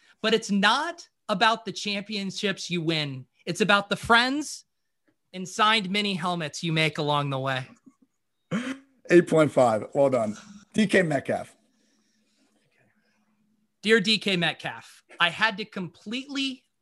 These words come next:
Speaker 1: overhaul my proprietary grown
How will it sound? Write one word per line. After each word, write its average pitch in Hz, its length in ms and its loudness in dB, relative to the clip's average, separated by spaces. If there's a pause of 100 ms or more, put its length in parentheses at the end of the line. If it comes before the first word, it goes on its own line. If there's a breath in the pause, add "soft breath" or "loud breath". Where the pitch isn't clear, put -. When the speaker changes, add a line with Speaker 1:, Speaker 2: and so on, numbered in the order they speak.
(100)
Speaker 1:
overhaul 170 1000 0 (100)
my 170 160 2
proprietary 214 1040 -2
grown 180 580 -2